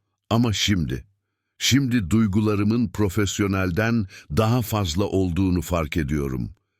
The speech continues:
Ve bunun karmaşık olduğunu biliyorum, patronun olduğumu, bir güç dinamiği olduğunu biliyorum.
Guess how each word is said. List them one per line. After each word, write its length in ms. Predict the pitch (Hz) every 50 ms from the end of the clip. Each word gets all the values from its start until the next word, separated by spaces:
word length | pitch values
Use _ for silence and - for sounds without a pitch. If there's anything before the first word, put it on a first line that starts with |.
| _ - 92
Ve 160 | 120 110 87
bunun 260 | 113 120 135 139 139
karmaşık 640 | 117 - 117 110 107 101 107 104 95 - 131 120 -
olduğunu 520 | 107 98 92 80 92 95 90 90 85 73 71
biliyorum, 540 | 85 90 107 110 104 98 107 123 131 117 - - - - _ _ -
patronun 540 | 120 110 104 - - 113 113 113 127 131 123
olduğumu, 720 | 107 98 92 87 78 87 92 87 82 95 113 127 113 - - _ _ _ _ -
bir 120 | 123 127
güç 420 | 107 101 143 151 143 - - -
dinamiği 420 | 107 107 107 104 98 98 98 101 98
olduğunu 460 | 85 92 92 85 87 98 95 95 82
biliyorum. 480 | 90 87 95 98 87 73 67 64 58